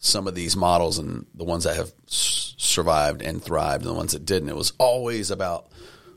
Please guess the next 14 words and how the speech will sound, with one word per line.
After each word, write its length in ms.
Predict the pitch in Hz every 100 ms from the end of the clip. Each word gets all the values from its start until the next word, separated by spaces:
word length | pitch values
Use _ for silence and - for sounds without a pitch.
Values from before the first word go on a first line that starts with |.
| _ -
the 100 | 87
people 500 | - 104 - 76 80
and 80 | 90
the 40 |
people 220 | 104 90
coming 240 | - 98 85
together 340 | 87 85 80
and, 160 | 76 -
and, 180 | 85 82 87
and, 240 | 85 85 90
and 220 | 87 -
tackling 460 | - 110 - 101
hard 240 | 85 90 -
problems, 320 | 90 87